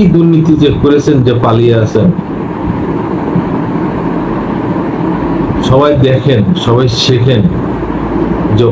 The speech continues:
অন্যায় করলে এইভাবে পালিয়ে যেতে হয়, আর না হলে আইন শৃঙ্খলা আশ্রয়ে চলে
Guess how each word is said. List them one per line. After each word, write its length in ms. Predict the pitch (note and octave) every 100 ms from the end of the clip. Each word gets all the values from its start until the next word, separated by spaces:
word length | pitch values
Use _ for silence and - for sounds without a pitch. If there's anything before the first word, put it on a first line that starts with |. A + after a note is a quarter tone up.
| A2+
অন্যায় 360 | B2+ C#3+ C#3+ C#3 -
করলে 340 | D3 D3 D#3 F3 D3
এইভাবে 300 | C3+ C3+ C#3+ C3
পালিয়ে 300 | C3 B2+ C3 A#2+
যেতে 200 | A#2 A#2 G2+
হয়, 180 | G2+ F2 - - - - - - - - - - - G#2
আর 80 | A2+
না 80 | B2 B2+
হলে 180 | D3 D#3 C3+
আইন 120 | B2+ B2
শৃঙ্খলা 480 | A#2+ C3 A#2 C3 C3 B2 A#2
আশ্রয়ে 380 | A2+ - B2+ D3+ F3+ - - - C3+
চলে 200 | A#2+